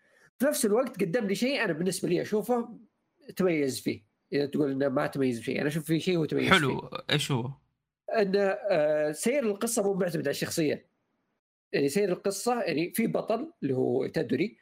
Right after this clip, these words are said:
Speaker 2: مم.
Speaker 1: بس سير القصة مو معتمد على إن إيتادوري لازم يسوي هو الفعل عشان القصة تكمل. يعني، هو معطيه دور البطولة، صحيح؟ لا زال هو البطل، ما، ما شال منه. بس في حوله شخصيات ثانية معطيها دور برضو، معطيها حقها.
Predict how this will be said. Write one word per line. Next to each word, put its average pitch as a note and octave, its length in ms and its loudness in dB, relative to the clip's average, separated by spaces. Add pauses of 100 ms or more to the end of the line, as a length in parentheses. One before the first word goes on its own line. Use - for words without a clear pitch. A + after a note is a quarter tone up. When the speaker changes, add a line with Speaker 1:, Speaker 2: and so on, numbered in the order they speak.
(520)
Speaker 2:
مم. C#3+ 140 4
Speaker 1:
بس - 120 4
سير D#4 180 2
القصة A#3+ 300 0
مو G#3+ 100 2
معتمد F3 380 0
على D#3+ 180 2
إن D3+ 140 -2
إيتادوري G3+ 500 0
لازم F3+ 220 0
يسوي F3 300 2
هو F3 80 2
الفعل D3+ 420 -2 (340)
عشان D3 300 -2
القصة C#3+ 520 -2
تكمل. A#2+ 400 -4 (840)
يعني، D#3+ 220 4
هو A3 100 4
معطيه G3+ 280 2
دور G#3+ 180 2
البطولة، D#3+ 400 -2
صحيح؟ F#3 520 -2 (100)
لا D3+ 100 2
زال D3+ 140 0
هو D3 100 2
البطل، F3 460 -2 (140)
ما، D3 220 0
ما - 140 0
شال C3 320 0
منه. C3+ 420 -4 (580)
بس - 200 0
في B3+ 260 2
حوله G3+ 320 2
شخصيات G#3+ 440 -2
ثانية A3+ 460 0 (460)
معطيها F3+ 400 2
دور E3 220 2
برضو، F#3+ 360 -4
معطيها F#3+ 320 0
حقها. C3 460 -6